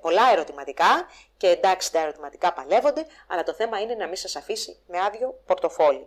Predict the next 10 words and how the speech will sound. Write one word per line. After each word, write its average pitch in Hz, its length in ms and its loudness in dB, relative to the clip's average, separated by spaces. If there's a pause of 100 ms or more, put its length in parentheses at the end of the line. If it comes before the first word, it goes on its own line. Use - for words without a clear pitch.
(120)
έτσι. - 340 -4 (460)
Ε, 214 480 4
τώρα 320 260 8
οι 285 40 4
γεννημένοι 262 540 4
επίσης 247 480 2 (160)
όμως, - 340 -2 (120)
όμως, 185 440 6
όχι 185 160 2
επίσης, 165 540 -4